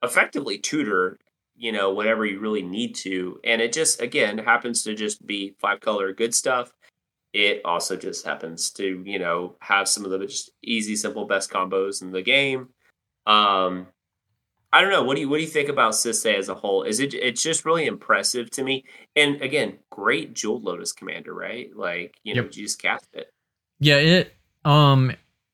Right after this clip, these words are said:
Speaker 2: it's really notable. It's really hard to call it five color good stuff, I feel like. It, you do get the, it's mainly the five color interaction package and tutors, but, like, they don't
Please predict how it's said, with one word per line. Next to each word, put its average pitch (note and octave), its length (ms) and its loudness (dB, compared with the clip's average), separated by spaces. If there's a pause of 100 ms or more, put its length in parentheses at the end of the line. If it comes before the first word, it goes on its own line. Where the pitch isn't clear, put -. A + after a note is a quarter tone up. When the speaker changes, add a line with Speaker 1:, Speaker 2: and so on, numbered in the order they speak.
(320)
Speaker 2:
it's D#3+ 200 4
really D4 280 6
notable. F3+ 480 8
It's - 240 2
really C#4+ 240 6
hard B2+ 600 6
to - 60 -10
call A#2+ 260 4
it A2 100 0
five A2 280 0
color A2+ 220 2
good G#2+ 220 2
stuff, A2+ 300 2
I A2+ 80 2
feel A#2+ 160 0
like. C3 200 4
It, D#3+ 140 6
you E3+ 140 8
do G#3+ 140 8
get G3 200 4
the, C3 160 4 (500)
it's D3 140 -2
mainly B3 240 8
the F#3 80 8
five D3 260 2
color C3+ 220 6
interaction A#2 500 4
package B2+ 360 4
and G#2+ 100 4
tutors, D#3+ 540 6 (320)
but, C3+ 120 6
like, C3+ 360 4
they B2+ 160 6
don't A3+ 340 6